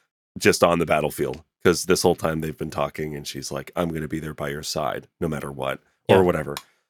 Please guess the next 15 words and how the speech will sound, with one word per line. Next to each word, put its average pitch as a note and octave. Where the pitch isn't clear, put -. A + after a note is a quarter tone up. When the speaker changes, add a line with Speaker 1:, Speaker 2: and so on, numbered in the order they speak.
Speaker 1:
So, F2+
yeah, F#2+
I, F#2+
again, G2
I G2
would, F#2
I F2+
would E2
kind E2+
of D#2+
miss F#2
it G2
as E2+
a E2
deep E2